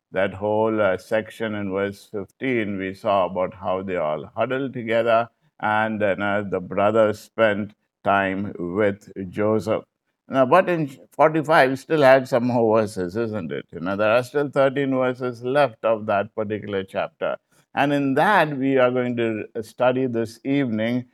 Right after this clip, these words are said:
what were the benefits or the result of the reconciliation that took place between Joseph and his brothers. And even when we have been, uh,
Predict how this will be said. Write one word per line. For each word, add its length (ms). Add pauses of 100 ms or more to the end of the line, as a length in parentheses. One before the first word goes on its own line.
(160)
what 260
were 220
the 160
benefits 920
or 140
the 180
result 640 (320)
of 380
the 160
reconciliation 1300
that 320
took 260
place 400
between 540
Joseph 580 (320)
and 300
his 440
brothers. 680 (340)
And 360
even 360
when 220
we 80
have 160
been, 300
uh, 40